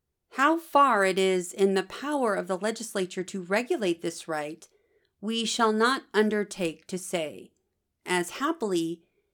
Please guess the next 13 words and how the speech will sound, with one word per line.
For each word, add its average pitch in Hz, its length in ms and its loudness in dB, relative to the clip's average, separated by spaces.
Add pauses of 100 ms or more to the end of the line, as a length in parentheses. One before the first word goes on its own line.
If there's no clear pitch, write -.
(120)
there 202 380 2
has 190 360 0
been 180 380 0
very 226 460 -2
little 214 360 -2
occasion 208 920 -6
to 233 140 -6
discuss 254 560 -6
that - 240 -4
subject - 680 -8 (140)
by 175 280 -6
the 170 100 -6
courts." - 800 -4